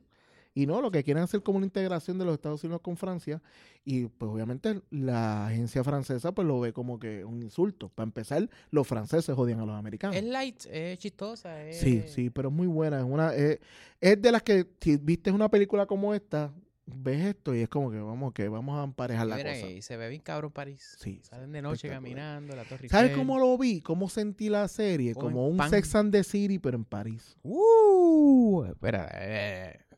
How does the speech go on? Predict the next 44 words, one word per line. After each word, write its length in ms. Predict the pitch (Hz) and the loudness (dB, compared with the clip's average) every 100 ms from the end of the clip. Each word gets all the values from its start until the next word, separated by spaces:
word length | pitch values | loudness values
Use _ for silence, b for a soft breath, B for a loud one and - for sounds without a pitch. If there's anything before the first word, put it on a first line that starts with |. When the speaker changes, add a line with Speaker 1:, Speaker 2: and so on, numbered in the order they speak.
| - | -4
Speaker 1:
Ese 280 | 156 151 185 | -2 0 0
flow, 360 | 147 120 101 110 _ _ | 2 0 -2 -10 _ _
ese 240 | 139 127 | -4 -2
flow. 260 | 127 143 127 | 2 4 4
Speaker 2:
Y 20 | |
sales 200 | 113 131 | 4 8
Speaker 1:
Obviamente 440 | 180 196 202 - 160 | 8 10 6 6 6
no 80 | |
es 40 | 160 | 6
un 120 | 196 | 4
corillo 480 | 185 170 156 175 170 | 8 10 10 6 4
de 100 | 143 | 2
nena. 300 | 143 139 113 | 0 -2 -4
Speaker 2:
¿No 100 | 160 | -6
está 220 | 165 208 | -4 -2
Samantha? 580 | 214 208 196 156 - - | 0 0 0 -2 -8 -10
Speaker 1:
No, 260 | 123 120 104 | -2 -2 -2
no 100 | 117 | -6
está 240 | 117 - | -4 -2
Samantha, 400 | 143 151 180 208 | 2 4 4 4
ni 100 | 175 | 2
es 40 | 147 | 2
un 80 | 143 | 4
corillo 320 | 151 151 160 | 4 4 2
de 80 | 180 | -2
nena. 320 | 196 160 160 _ _ _ _ | -2 -4 -8 _ _ _ _
Samantha, 560 | 110 98 98 104 95 - | -10 -8 -10 -12 -14 -10
yo 180 | 110 107 | -6 -4
amo 200 | 107 104 | -6 -8
a 20 | |
Samantha. 500 | 98 87 87 78 90 b b b b - | -10 -12 -14 -16 -20 b b b b 2
Este, 960 | 165 160 - 175 165 160 147 135 120 - - | 2 4 4 6 8 8 8 6 4 -4 6
pero 360 | 170 160 156 156 | 10 12 10 8
e-, 100 | 156 151 | 4 2
es 60 | |
una 180 | 165 185 | 4 2
sola 180 | 190 190 | 2 2
muchacha 460 | 190 214 214 190 | 2 -2 -4 -2
y 140 | 160 135 | -2 2
va 140 | 143 | 2
conociendo 580 | 190 185 190 170 175 190 | 2 0 0 0 0 0
y 100 | 165 | -2
tú 220 | 131 139 | -2 2
vas, 160 | 143 | 2